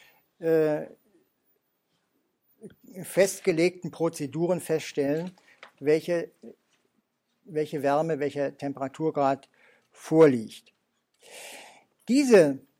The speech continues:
nun konzipierte Wärme hat aber eine bestimmte Struktur. Ich habe Sie schon darauf hingewiesen, dass die Konstruktion der Metrik über, äh, Paare von Intervallen geschieht. Das heißt, es wird nie, nicht,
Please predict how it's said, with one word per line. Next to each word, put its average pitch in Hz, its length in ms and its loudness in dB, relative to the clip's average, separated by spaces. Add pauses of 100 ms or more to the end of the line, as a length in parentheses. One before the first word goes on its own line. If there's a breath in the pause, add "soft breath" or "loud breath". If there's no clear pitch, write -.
(280)
nun 233 600 0
konzipierte 196 1000 -2
Wärme 156 540 0
hat 214 160 -10
aber 170 220 -2
eine 165 180 -8
bestimmte 165 500 -6
Struktur. 147 720 -8 (680 loud breath)
Ich - 80 -6
habe 175 100 0
Sie 190 120 -4
schon 196 200 -4
darauf 170 240 0
hingewiesen, 185 640 -6
dass 170 160 -6
die 160 140 -12
Konstruktion 180 1160 -4 (540 loud breath)
der 170 140 2
Metrik 202 680 0
über, 202 540 2 (520)
äh, 175 420 -2 (240)
Paare 185 440 2
von 160 260 -6
Intervallen 165 640 0
geschieht. 160 540 -6 (300 loud breath)
Das 165 180 -10
heißt, 214 260 0
es 214 220 -10
wird 240 240 -2
nie, 208 460 2
nicht, 196 520 -2